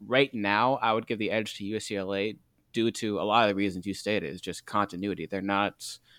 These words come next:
plugging and playing a lot of transfers. They, to my knowledge, I think they only got the one transfer in, um, Miles Johnson from Rutgers, but they returned their entire starting five. Um,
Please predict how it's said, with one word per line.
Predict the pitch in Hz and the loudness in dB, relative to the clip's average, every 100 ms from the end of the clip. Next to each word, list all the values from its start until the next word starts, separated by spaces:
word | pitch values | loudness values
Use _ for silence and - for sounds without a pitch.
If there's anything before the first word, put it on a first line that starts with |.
| _ - | _ -8
plugging | - 110 107 107 | 0 2 2 -2
and | 95 | -4
playing | - 110 107 95 | -4 -4 -2 -2
a | |
lot | 92 92 | -2 -2
of | 78 | -4
transfers. | 101 113 120 87 80 | -2 0 -2 -6 -8
They, | - 90 85 67 _ _ _ _ _ | -4 -4 -4 -10 _ _ _ _ _
to | 110 | -6
my | 110 | -2
knowledge, | 107 110 107 | -2 -2 -2
I | 95 | -4
think | 120 | -2
they | 107 | -2
only | 101 98 | -2 -4
got | 95 101 - | -4 -6 -6
the | 92 | -10
one | 101 101 | -6 -6
transfer | - 98 104 104 - 95 92 92 - | -6 -4 -4 -4 -6 -6 -6 -8 -4
in, | 98 92 87 | -2 -2 -4
um, | 78 90 67 64 71 _ _ _ _ | -6 -6 -8 -12 -20 _ _ _ _
Miles | 101 101 90 | 0 2 2
Johnson | 101 98 104 92 | 0 0 -2 -8
from | 90 95 | -4 -2
Rutgers, | 110 82 85 - - - - - _ _ | -2 -4 -8 -10 -16 -20 -20 -20 _ _
but | - 104 - _ _ - | 6 6 6 _ _ -2
they | |
returned | 101 98 107 98 | 0 0 0 -2
their | 90 | -2
entire | 95 90 | -2 -2
starting | 98 131 135 | 0 -2 0
five. | 107 92 120 - _ _ _ _ _ _ _ _ _ - | 2 2 0 -8 _ _ _ _ _ _ _ _ _ 0
Um, | 98 90 71 60 60 53 | 2 2 0 -4 -8 -14